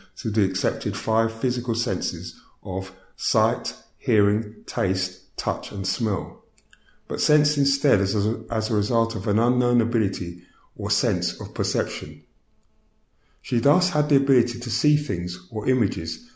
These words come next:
that were far beyond what was possible via the visible, physical, recognized senses. Without giving too much of the plot away,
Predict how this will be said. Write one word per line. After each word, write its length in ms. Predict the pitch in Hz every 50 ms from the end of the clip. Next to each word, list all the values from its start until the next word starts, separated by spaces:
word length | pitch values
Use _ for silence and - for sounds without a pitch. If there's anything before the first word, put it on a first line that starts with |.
| _ -
that 100 | - -
were 100 | 107 110
far 320 | 107 - - 131 139 151
beyond 560 | 147 - 123 117 95 87 92 92 92 - - - - _ - - - _ _ _ _ _ _ _ _ _ -
what 200 | - 123 117 -
was 280 | 117 117 107 - - -
possible 720 | - - - 151 147 - - - 87 90 92 90 - - - -
via 260 | 107 101 117 120 123
the 80 | 120 120
visible, 640 | 117 - - 135 127 - 120 101 - 123 - - - -
physical, 580 | - 131 - 117 104 - - 90 92 - - - - _ -
recognized 640 | 110 113 110 - 113 92 - 107 101 101 101 -
senses. 720 | - 123 117 - - - - 73 73 - - - - - _ _ _ _ _ _ _ _ _ _ _ _ _ _ _ _ _ _ _ _ - - _
Without 280 | - 123 135 147 151 147
giving 260 | 185 190 185 185 175
too 120 | - 180 170
much 240 | 175 165 151 -
of 80 | - 151
the 60 | 147
plot 320 | 139 - - 143 139 - -
away, 480 | 123 120 123 117 90 80 87 95 -